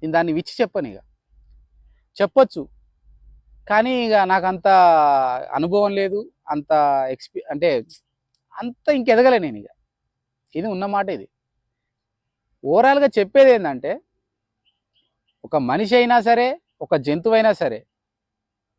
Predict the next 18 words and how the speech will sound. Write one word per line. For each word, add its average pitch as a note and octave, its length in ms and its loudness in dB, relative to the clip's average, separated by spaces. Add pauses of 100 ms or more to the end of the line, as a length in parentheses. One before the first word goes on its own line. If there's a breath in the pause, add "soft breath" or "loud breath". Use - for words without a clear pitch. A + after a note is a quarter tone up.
(380)
ఫ్రీగా A#3+ 400 0
వచ్చేదానికి A#3+ 680 2
ఆశపడడంలో A3 640 2
తప్పు G#3+ 280 -2
లేదు, F#3+ 260 2 (1300)
కానీ B3 160 2
దానికోసమే C4+ 880 2
ఎదురు C#4 260 0
చూస్తూ C#4 400 -4
బతుకుతూ G3+ 680 -2
చస్తా - 520 4
అంటే C4 180 0
మాత్రం A#3+ 320 0
తప్పు. A3+ 340 -4 (1500)
ఇది C#3 160 -8
మాత్రం G#3+ 320 -4
నేను A3 120 -6
చెప్పగలుగుతా. B2+ 520 -8